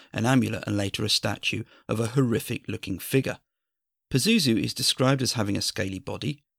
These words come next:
canine face, bulging eyes, and wings. The figure is that of Pazuzu, and so it's assumed that Pazuzu is the demon which possesses Regan, the child in The Exorcist. Yet,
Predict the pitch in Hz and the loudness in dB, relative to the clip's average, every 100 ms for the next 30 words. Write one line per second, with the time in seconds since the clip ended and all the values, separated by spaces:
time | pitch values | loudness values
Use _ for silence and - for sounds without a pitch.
0 | _ - - 180 156 123 107 - 110 131 | _ -12 -2 2 4 4 0 -2 -6 -6
1 | - 107 107 110 101 92 - 110 117 156 | -4 -4 0 0 0 -4 -4 -4 0 0
2 | 139 - - - _ _ _ _ - 123 | 0 -4 -12 -14 _ _ _ _ -6 -2
3 | - 175 131 127 _ - 127 117 104 - | 2 4 4 0 _ -4 -2 0 -2 -4
4 | 110 101 120 139 110 - - _ _ _ | -4 2 6 6 4 -4 -12 _ _ _
5 | - 117 120 151 - - - 185 113 - | -4 0 2 0 0 0 4 4 4 0
6 | 117 175 175 - 101 - - 123 - 127 | 0 0 0 -2 -4 -8 -6 -4 -2 -2
7 | - 135 113 104 117 - 117 107 107 - | 4 4 4 0 -4 -6 -4 -2 -2 -4
8 | 110 _ 120 147 135 107 - _ - - | -8 _ 2 2 2 -4 -8 _ -2 0
9 | - 104 98 101 98 123 - - 98 - | 2 0 -4 -4 -4 -4 -4 -8 -8 -12
10 | - - 147 156 | -16 -6 0 0